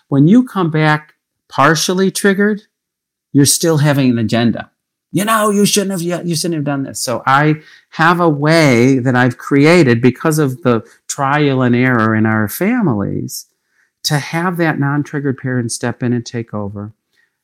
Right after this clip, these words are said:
to give some space and room for the triggered parent to recover. And then when they feel compassion, to come in and repair.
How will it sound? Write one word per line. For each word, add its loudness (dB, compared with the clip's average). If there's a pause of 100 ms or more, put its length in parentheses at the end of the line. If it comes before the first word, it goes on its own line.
(120)
to -4
give 2
some -2
space -2
and -2
room -2
for -10
the -8
triggered -8
parent -6
to -16
recover. -12 (420)
And -2
then -2
when -4
they -2
feel -8
compassion, -8
to -8
come -12
in -6
and -8
repair. -18